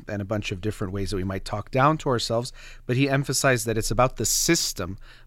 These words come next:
more than, uh, just spe-, focusing on specific goals. And so, you know, when we look at Atomic Habits trying to make progress,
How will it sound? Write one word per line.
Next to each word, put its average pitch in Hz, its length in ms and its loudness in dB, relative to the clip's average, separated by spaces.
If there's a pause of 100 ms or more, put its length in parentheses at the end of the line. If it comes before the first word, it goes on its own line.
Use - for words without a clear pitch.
more 113 280 4
than, 101 560 -2 (460)
uh, 95 240 -4
just 101 180 -2
spe-, - 240 -6 (300)
focusing 113 460 -2
on 101 120 -2
specific - 600 -6
goals. 95 400 -6 (580)
And 147 200 6
so, 165 280 4
you 165 140 4
know, 156 120 6
when 143 200 2
we 156 100 6
look 165 280 2
at 165 140 4
Atomic 131 420 2
Habits 120 380 2
trying 123 260 0
to 107 60 0
make 110 480 -2 (260)
progress, 107 720 0